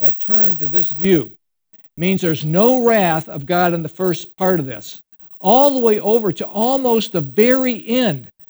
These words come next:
literally months before God pours out his wrath on the earth.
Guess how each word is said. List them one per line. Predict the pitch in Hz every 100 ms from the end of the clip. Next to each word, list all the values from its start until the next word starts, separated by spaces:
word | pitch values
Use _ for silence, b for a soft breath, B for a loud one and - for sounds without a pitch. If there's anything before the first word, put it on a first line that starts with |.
| _ -
literally | 220 240 196
months | 160 170 208 226 147 -
before | - 160 185 175
God | 143 196 220 196
pours | 202 190 160
out | 175 160
his | 160 131
wrath | 165 170 160
on | 165
the | 160
earth. | 175 160 -